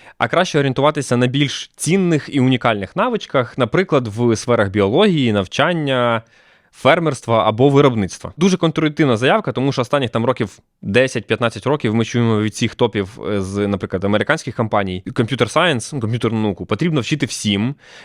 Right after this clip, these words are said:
тому що комп'ютери проникли вже майже в усі сфери або проникнуть найближчим часом. Знання того, як вони працюють і можливість їх використовувати максимально ефективно завдяки програмуванню,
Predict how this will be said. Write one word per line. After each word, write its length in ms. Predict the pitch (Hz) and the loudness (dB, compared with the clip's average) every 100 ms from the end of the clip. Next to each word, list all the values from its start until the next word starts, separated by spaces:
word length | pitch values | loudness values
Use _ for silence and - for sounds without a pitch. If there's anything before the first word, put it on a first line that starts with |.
| - - | -18 -4
тому 180 | 123 127 | 0 0
що 100 | 127 | 0
комп'ютери 400 | 120 151 143 120 | -2 -2 0 0
проникли 420 | 110 123 123 117 | 2 0 0 0
вже 100 | 107 | 2
майже 280 | 110 117 110 | 2 2 0
в 40 | |
усі 200 | 107 - | -4 -4
сфери 360 | 117 - 92 95 | -4 0 0 0
або 160 | 98 104 | -2 0
проникнуть 400 | 110 107 - 98 | 0 0 -2 -2
найближчим 380 | 101 110 110 | -2 -2 -2
часом. 360 | 98 90 104 113 - | -2 -4 -4 -6 -4
Знання 360 | 120 135 147 | 0 2 2
того, 240 | 139 123 113 | 0 0 0
як 180 | 131 | -2
вони 100 | 127 | -2
працюють 440 | 113 113 127 113 107 | -4 -4 -2 -2 0
і 20 | |
можливість 460 | 107 117 117 101 107 | -2 0 -2 -2 -4
їх 120 | 113 | -4
використовувати 680 | 104 110 - 117 101 95 104 | -2 -4 0 0 0 -2 -2
максимально 400 | 101 117 107 95 | -2 -2 -2 -2
ефективно 520 | - - 233 147 98 | -6 -4 -2 0 -2
завдяки 340 | 107 104 - | -2 -4 -6
програмуванню, 720 | 107 107 107 107 180 202 123 | -6 -4 -2 0 -2 -2 -4